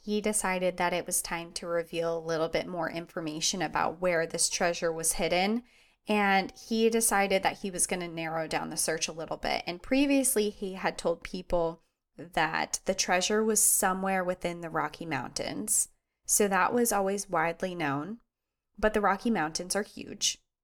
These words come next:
They're, they go across several states, so it doesn't narrow it down that much. So he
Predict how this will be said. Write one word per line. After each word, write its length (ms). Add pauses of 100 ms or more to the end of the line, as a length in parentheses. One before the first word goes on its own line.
They're, 480
they 180
go 160
across 340
several 340
states, 680
so 160
it 80
doesn't 280
narrow 320
it 140
down 300
that 240
much. 460 (240)
So 320
he 520